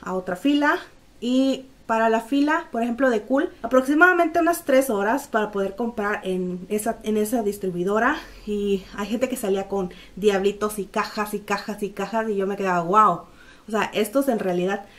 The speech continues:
sí vienen a comprar. Me sorprendió muchísimo la gente porque a pesar de que éramos demasiados, no les importaba que uno los empujara porque pues uno se tiene que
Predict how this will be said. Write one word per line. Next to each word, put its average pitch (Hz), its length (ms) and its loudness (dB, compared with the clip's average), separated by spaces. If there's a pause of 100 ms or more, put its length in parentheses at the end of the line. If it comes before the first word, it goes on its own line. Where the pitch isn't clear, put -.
(140)
sí 262 220 -4
vienen 214 280 0
a 185 80 -6
comprar. 175 560 -2
Me 262 80 0
sorprendió 294 400 4
muchísimo 311 500 2
la 233 160 4
gente 254 380 0
porque 285 560 2 (260)
a 254 160 2
pesar 339 300 6
de 370 100 2
que 349 80 -4
éramos 330 380 4
demasiados, 240 680 2
no 294 120 0
les 330 160 0
importaba 226 500 0
que 202 80 -6
uno 202 200 0
los 190 160 -2
empujara 196 640 -6 (280)
porque 262 300 2
pues 233 320 -4 (340)
uno 277 240 2
se 240 80 -4
tiene 262 260 6
que 254 280 4